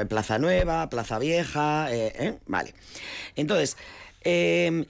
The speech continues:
¿qué más nombres ha tenido Judimendi? Bueno, pues está, ahora mismo, ¿qué tenemos? Tenemos parque, <laughs> tenemos avenida, eh, pero bueno, entonces, ¿qué había? Pues había un alto, había, fíjate, fíjate si, si los vitorianos de entonces,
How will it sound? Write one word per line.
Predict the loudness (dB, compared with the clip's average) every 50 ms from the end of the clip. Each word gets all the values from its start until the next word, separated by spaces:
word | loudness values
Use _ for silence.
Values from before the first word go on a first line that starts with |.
| -10 _ 0
¿qué | 2 2
más | 4 4 2 2 2
nombres | 2 2 2 2 0 0 0
ha | -2 -2
tenido | 0 0 0 2 2 2 2 2 2 0
Judimendi? | 0 -2 -4 -2 0 0 0 0 0 -2 -2 -4 -4 -4
Bueno, | -4 -4 -4 -4
pues | -6 -6 -6 -6
está, | -6 -2 0 2 2
ahora | 2 2 2 2 2
mismo, | 2 2 0 0 0 0
¿qué | -2 -2
tenemos? | -2 -2 -2 0 0 -2 -2 -2
Tenemos | -4 -2 -2 0 0 0 -2 -2
parque, | 0 2 2 2 2 0 -2 0 0 2 0 0 -2 -6 -10 -10
<laughs> | -8 -8 -4 0
tenemos | 0 2 2 0 0 0 0 0 2 0 0 -2 -2 -4 -2 -2 -2 -2 -4
avenida, | -4 -4 0 0 2 2 2 2 2 4 4 4 4 4 4 4 2 0 -2 -8 -16 -16 -14 -14 -16 -16 -16 -8
eh, | -4 -2 0 0 0 0 -2 -4 -8 -10 -18 -18 -10
pero | -8 -4
bueno, | -4 -2 -2 -4
entonces, | -4 -4 -4 -6 -4
¿qué | -2 -4
había? | -2 0 -2 -2 -2
Pues | -4 -6 -8 -6
había | -4 -2 0 0 0
un | 0 2 2
alto, | 2 2 2 0 0 2 2 2 2 0 -4 -10 -20 -20 -20 -20 -20 -12 -8
había, | -6 -4 -4 -2 -2 0 0 2 2 2 2 0 0 0 2 2 2 0 0 -2 -4 -6
fíjate, | -6 -4 0 0 0 0 0 0 -4 -4 -4
fíjate | -6 -6 -4 -2 -2 -2
si, | -2 -2 -2 0 0 0 -2 -2
si | -4 -2 0 2 2
los | 2 2 2 0 0
vitorianos | -2 -2 0 0 0 2 2 2 2 0 0
de | 0
entonces, | -2 -2 0 0 -2 -2 0 -2 -2 -2 -2 -4